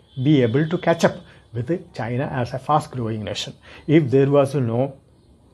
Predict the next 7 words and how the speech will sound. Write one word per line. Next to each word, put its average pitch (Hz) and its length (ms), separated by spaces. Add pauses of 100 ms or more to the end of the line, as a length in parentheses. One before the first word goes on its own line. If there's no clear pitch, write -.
(1700)
covid 160 520
incident, 151 500 (260)
then 127 240
China 131 360
would 120 180
have 113 260
created 113 580